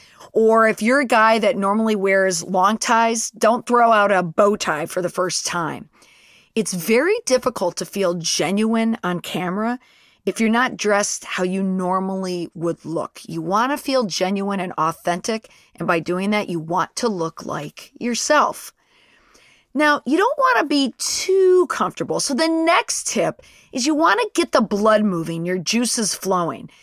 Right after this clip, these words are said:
So jump around if you have to, do jumping jacks, just do anything to get your heart rate up and your blood flowing. You do want to jazz it up a little. You want to get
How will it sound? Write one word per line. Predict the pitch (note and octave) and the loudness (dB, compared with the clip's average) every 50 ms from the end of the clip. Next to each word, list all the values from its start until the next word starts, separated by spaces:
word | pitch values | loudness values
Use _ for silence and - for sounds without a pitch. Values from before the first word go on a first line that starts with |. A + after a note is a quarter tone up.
| _ _ _ _ _ | _ _ _ _ _
So | - - - G#3+ | -4 -2 0 0
jump | G#3 D3+ - - B3+ D4 E4+ - | 0 0 2 4 4 4 4 4
around | F4 E4 D4 C4 B3 A#3+ B3 B3 B3 A3+ | 4 4 4 6 6 6 6 4 4 2
if | A#3+ A3+ - | 2 0 2
you | A3+ A3 | 0 0
have | A3+ - - G#3 A3 A3 - - | 2 2 2 4 2 2 0 -2
to, | - B3 A3+ A3+ A3+ A3 A3 | -2 0 0 2 0 0 -2
do | F3+ - - F#3+ A#3+ C4+ | -2 -4 -2 0 2 2
jumping | A3+ - - B3+ B3 B3 - B3+ A#3+ A3 | 2 4 4 4 4 4 2 0 2 2
jacks, | - A3+ A3 A3+ A3+ - | 4 4 4 4 2 0
just | - - D#4+ - - | -2 -2 -2 0 0
do | G#4 - - | 0 0 0
anything | C#4 C4+ C#4+ D#4 - - F#4 D#4 D4 | 0 0 0 0 -2 -2 -2 -2 0
to | C#4 | 0
get | A3 A#3 - - | -2 -2 -2 -2
your | G#3+ G3 | -2 -4
heart | D#3+ - - - G#3 G3+ G#3+ A#3 - _ _ - | -4 -4 0 2 4 4 4 2 -2 _ _ -8
rate | F#3 F3+ G3 G3 G3 G#3 - _ - | -2 0 0 2 2 0 -2 _ 0
up | E3+ F3+ G3 G3+ - - - | 2 2 2 0 -2 -4 -2
and | G#3 G3+ G3+ | -2 0 0
your | G3 F#3+ F#3 | 0 0 -2
blood | E3 - F3+ F3 F#3+ F3+ F#3 F#3 F#3 F#3+ F#3+ - _ _ _ _ _ | -2 -4 -4 0 2 4 4 4 2 0 -2 -6 _ _ _ _ _
flowing. | - - - - F#3+ F3+ F3+ E3+ D#3+ D3 A#2+ B2 - - _ _ _ _ _ _ _ | -12 -8 -4 -2 0 0 0 0 -2 -4 -4 -6 -8 -12 _ _ _ _ _ _ _
You | - A#3+ C4+ A3+ | -2 0 0 0
do | - C#4 F4 G4 G4+ G#4 | 2 2 2 4 4 4
want | A4+ A4+ A4 G#4+ | 4 2 2 2
to | G4 C4 F#3 D#3 | 0 0 0 0
jazz | - A3 C#4 A#3 B3 C4 D4 E4+ C#4+ B3 | 2 2 4 6 6 6 4 4 2 2
it | C#4 B3+ | 4 4
up | B3+ B3 - | 4 2 2
a | A#3+ | 2
little. | A3 G#3+ A3 G#3 G#3 F3 | 2 2 2 2 2 2
You | E3+ E3 F#3 F#3+ | 2 0 0 2
want | A3 B3 C#4 D4 | 4 4 4 4
to | D4 C4+ A#3 - | 2 2 2 2
get | C#4+ D#4 | 0 0